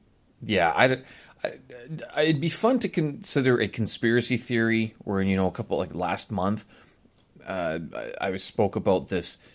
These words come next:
uh, Chinese Huswan Jianse, this N A T, uh, testing company that was magically there,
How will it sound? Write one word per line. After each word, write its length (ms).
uh, 260
Chinese 640
Huswan 380
Jianse, 500
this 180
N 140
A 80
T, 380
uh, 140
testing 400
company 520
that 200
was 180
magically 640
there, 460